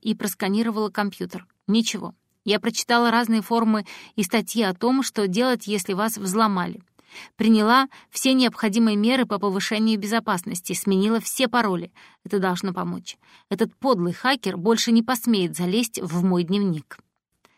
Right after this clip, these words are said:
Двадцать второе десятого две тысячи пятнадцатого, семнадцать сорок. Мэтт Хэттер, ноль один пятнадцать.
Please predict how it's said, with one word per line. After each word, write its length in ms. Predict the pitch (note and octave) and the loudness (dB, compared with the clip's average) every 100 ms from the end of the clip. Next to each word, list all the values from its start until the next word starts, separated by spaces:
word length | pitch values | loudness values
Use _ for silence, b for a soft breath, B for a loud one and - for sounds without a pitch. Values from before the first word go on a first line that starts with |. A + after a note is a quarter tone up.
| _ _ _ | _ _ _
Двадцать 440 | G3+ A3 A#3 - | 0 2 2 -4
второе 520 | - - G3+ B3+ C4+ C4 _ | -8 -4 0 0 -2 -6 _
десятого 800 | B3+ F#3 G3+ - F#3 F3+ A3 A3+ | -8 -2 -2 0 -2 -2 -4 -4
две 200 | G#3+ G3 | -2 -2
тысячи 360 | F#3 F#3 - - | 0 -4 -4 -8
пятнадцатого, 680 | A3+ G#3+ F3+ F3 - F#3 F3+ _ | -8 -4 -4 -6 -12 -14 -16 _
семнадцать 560 | - G3 F#3 F3+ F#3 | -6 -2 -2 -4 -8
сорок. 240 | - F3 F3+ _ b b b - | -6 -6 -8 _ b b b -2
Мэтт 220 | G#3+ G#3 | -2 0
Хэттер, 380 | A#3+ A#3+ B3 - | -2 0 -2 -2
ноль 260 | G#3+ G#3 G3 | 0 2 2
один 240 | F3+ G#3 | 0 -4
пятнадцать. 520 | G#3 G3 E3+ - - | -4 -4 -4 -6 -16